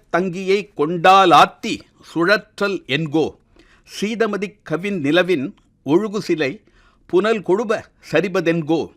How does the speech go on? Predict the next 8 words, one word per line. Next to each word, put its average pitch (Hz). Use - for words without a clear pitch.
போதியமை 202
கடல் 175
வேந்தை 180
அவன் 220
புனலால் 226
முழு, 202
முழு 202
காட்டு 202